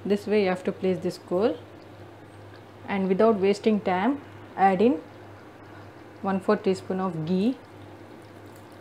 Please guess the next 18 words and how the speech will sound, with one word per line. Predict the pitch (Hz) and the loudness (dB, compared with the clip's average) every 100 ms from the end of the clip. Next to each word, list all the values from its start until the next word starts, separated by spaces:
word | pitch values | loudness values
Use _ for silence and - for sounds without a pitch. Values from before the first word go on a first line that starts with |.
| - - - - - | -20 -20 -20 -18 -2
and | 196 185 | 0 4
cover | 214 196 226 240 | 6 8 8 6
as | 190 - | 4 2
soon | 202 202 | -2 0
as | 202 | -2
possible | - 180 185 202 | -2 -2 0 0
with | 190 175 | 0 0
a | 180 | 0
heavy | 185 185 208 | 2 4 6
lid | 180 233 254 - - - - - - - - | 6 6 4 0 0 0 -8 -18 -20 -20 -6
so | - | 0
that | 196 190 | 2 2
the | 190 | 0
smoke | - 202 220 - - - - - - | 0 2 2 0 -6 -18 -20 -20 -8
do | 175 190 | 0 2
not | 196 214 175 | 4 4 4
go | 180 175 | 0 2
outside. | 175 170 - 185 262 | 0 0 -2 0 0